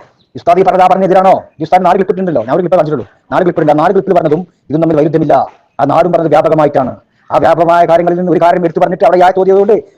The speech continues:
മറ്റേതിന് എതിരാവൂല. അതില്ല എന്ന് പറയലുമല്ല, പഠിച്ചു വെച്ചോ. ഇനി എ പി ഉസ്താദ് എന്താ പറഞ്ഞതെന്നുള്ളത് ഞാൻ അതിന് അപ്പുറപ്പുറം വളരെ വിശദമായിട്ട് ഉസ്താദിന്റെ ക്ലിപ്പ് കൊണ്ടുപോയി ബെഡിന് അപ്പുറം ബെഡിന് ശേഷമുള്ളൊക്കെ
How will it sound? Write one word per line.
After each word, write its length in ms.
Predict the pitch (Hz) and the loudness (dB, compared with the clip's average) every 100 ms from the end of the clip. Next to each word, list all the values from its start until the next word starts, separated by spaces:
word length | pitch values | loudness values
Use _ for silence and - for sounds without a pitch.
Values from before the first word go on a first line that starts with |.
| - | -10
മറ്റേതിന് 300 | 165 170 170 | -2 0 0
എതിരാവൂല. 380 | 165 170 165 160 151 123 - _ - | 2 2 2 2 2 0 -6 _ -6
അതില്ല 220 | 160 156 | -2 0
എന്ന് 120 | 165 | 2
പറയലുമല്ല, 520 | 165 175 170 147 - - | 2 2 2 0 -2 -4
പഠിച്ചു 200 | 135 131 | -6 -4
വെച്ചോ. 320 | 180 156 117 - _ _ - | -2 0 -2 -6 _ _ -4
ഇനി 80 | 165 | -2
എ 20 | |
പി 60 | |
ഉസ്താദ് 180 | 170 185 | 0 2
എന്താ 120 | 180 | 2
പറഞ്ഞതെന്നുള്ളത് 480 | 170 165 170 170 175 | 2 0 0 0 0
ഞാൻ 40 | 156 | 0
അതിന് 160 | 165 | 0
അപ്പുറപ്പുറം 380 | 160 165 175 196 - _ _ - | 0 -2 -2 -4 -6 _ _ -2
വളരെ 160 | 165 | 0
വിശദമായിട്ട് 380 | 160 156 - - | 0 -2 -2 -2
ഉസ്താദിന്റെ 200 | 160 156 | -2 -2
ക്ലിപ്പ് 140 | 151 | -2
കൊണ്ടുപോയി 180 | 165 170 | -2 -2
ബെഡിന് 260 | 160 160 165 | -2 -2 -2
അപ്പുറം 240 | - 170 175 - | -4 -6 -8 -6
ബെഡിന് 200 | 160 160 | -4 -2
ശേഷമുള്ളൊക്കെ 420 | 156 170 165 175 | -2 -2 -2 -4